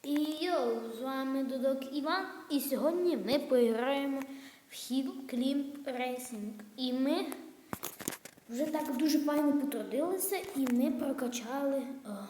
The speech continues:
ну, майже прокачали гончу машину. Ми дуже далеко заїхали за допомогою цієї машини.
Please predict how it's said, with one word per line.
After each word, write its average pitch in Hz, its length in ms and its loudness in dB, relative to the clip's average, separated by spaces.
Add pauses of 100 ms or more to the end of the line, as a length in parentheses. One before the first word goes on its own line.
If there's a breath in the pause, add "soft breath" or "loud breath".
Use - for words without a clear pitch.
(120)
ну, 285 220 -2
майже 233 420 -4
прокачали 233 640 -4
гончу 240 440 -4
машину. 254 420 -6 (440 loud breath)
Ми 269 260 -2
дуже 311 360 -2
далеко 240 420 0
заїхали 226 720 -4 (540 loud breath)
за 214 80 -14
допомогою 220 800 -6
цієї 214 460 -8
машини. 214 480 -6